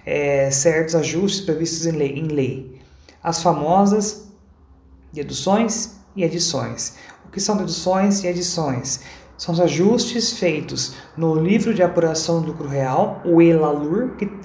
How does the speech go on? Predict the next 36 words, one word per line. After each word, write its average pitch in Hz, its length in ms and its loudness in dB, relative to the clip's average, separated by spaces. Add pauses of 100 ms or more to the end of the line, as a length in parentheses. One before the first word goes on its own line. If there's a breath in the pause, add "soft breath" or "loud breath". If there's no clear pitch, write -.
que 143 80 -4
é 127 100 -2
digital, 143 540 -4
que 123 280 -10
é 127 60 -2
online, 147 460 -2 (500 loud breath)
pra 220 200 2
se - 140 0
apurar 214 400 4
o 220 80 4
lucro 214 240 2
real 190 360 4
da 190 80 0
empresa, 160 580 -2 (140)
ou 208 120 -2
seja, 131 300 -4
pra 131 100 -8
se 151 120 -4
apurar 156 180 -2
um 165 80 2
lucro 196 220 2
fiscal - 880 2
correto 185 580 -2
para 185 280 2
aí 208 180 2
sim 214 440 -2 (260 loud breath)
calcular-se 196 840 2 (380 loud breath)
o 180 200 4 (120)
correto 180 540 0
tributo 165 520 -2 (160)
a 156 80 -6
se - 120 -6
pagar 139 560 -2
para 143 640 -6
a 139 100 0
União, 139 500 -2